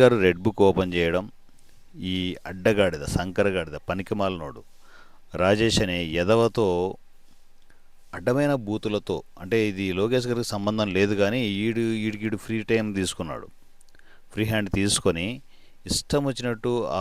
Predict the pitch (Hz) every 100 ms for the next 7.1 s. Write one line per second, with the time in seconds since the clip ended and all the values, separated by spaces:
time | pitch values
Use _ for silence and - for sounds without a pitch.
0 | 95 95 95 92 92 85 101 - 95 95
1 | 90 85 - 82 92 98 95 78 76 95
2 | 104 107 104 113 90 85 82 76 71 -
3 | 57 - - - - - - - - -
4 | - - - 85 82 104 104 98 98 98
5 | 90 73 62 - - - - - - -
6 | - - - - - - - - - -